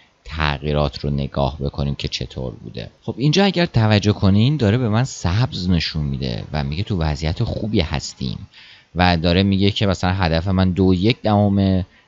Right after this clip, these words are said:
من به دو چهار، چهل و چهار رسیدم. یعنی میانگین من، میانگین زمان ارسال من دو چهل و چهار هستش، در صورتی که هدف من دو یک دهم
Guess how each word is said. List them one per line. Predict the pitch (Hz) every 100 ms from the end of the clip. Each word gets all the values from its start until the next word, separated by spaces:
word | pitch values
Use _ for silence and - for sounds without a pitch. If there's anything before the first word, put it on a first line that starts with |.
| -
من | 78 90
به |
دو | 82 92 90 92
چهار، | - 82 80 -
چهل | - 73
و |
چهار | 73 - 71 98
رسیدم. | 98 76 - 67 62 50 - _ _ _ _ _ _ _ _ - - - -
یعنی | 87 98
میانگین | 101 95 92 90 90 131 117
من، | 92 87 107
میانگین | 98 87 82 85
زمان | 82 85 85 110
ارسال | 139 92 - 90
من | 107 120
دو | 104 107 135
چهل | - 82
و | 78
چهار | - 104 131
هستش، | 117 87 - 71 67
در | 80 73
صورتی | - 76 78 -
که | -
هدف | 85 80 92
من | 117 113
دو | 104 107 107
یک | 123 -
دهم | 67 69